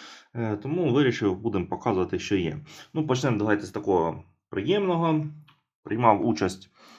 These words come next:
в розіграші на одному із каналів, це Rares Coin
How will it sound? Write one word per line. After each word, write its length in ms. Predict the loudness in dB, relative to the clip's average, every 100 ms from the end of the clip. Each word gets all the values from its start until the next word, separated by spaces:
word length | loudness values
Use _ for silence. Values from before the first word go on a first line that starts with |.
| -20 -20 _
в 160 | 0
розіграші 720 | 4 6 6 4 2 0 -4 -4 -8 _ _ _ _ _
на 200 | -4 -2
одному 280 | 2 2 0
із 120 | -2
каналів, 500 | -4 0 2 2 0
це 320 | -2 -4 -4 -10 _
Rares 420 | -4 -2 -2 -4 -4
Coin 280 | -2 -2